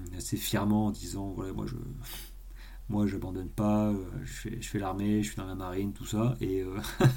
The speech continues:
<laughs> elle m'a fait galoper, euh, mais je me suis accroché quand même. Comme quoi, on est capable de, de, de, de faire des efforts,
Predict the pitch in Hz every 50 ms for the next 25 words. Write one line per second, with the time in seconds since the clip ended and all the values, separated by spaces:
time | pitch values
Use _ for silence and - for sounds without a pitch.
0 | - 190 156 127 - - 175 131 - - - - - 135 - 170 170 165 165 170
1 | 151 127 160 156 139 135 135 131 127 123 123 - 139 151 - - - - - 123
2 | 123 127 - - 131 127 123 120 117 117 113 110 110 107 107 107 107 107 110 120
3 | 139 165 196 214 208 165 147 156 151 135 - 131 113 104 - - - 107 - -
4 | 113 110 117 127 127 123 110 92 95 98 107 127 135 131 - - - - - 120
5 | 117 117 117 - 131 135 147 151 - - - - 107 107 117 117 151 151 135 165
6 | 165 156 139 113 107 104 104 104 101 - - - - 107 101 - 151 135 120 98
7 | 92 87 120 135 127 - - 117 117 127 147 156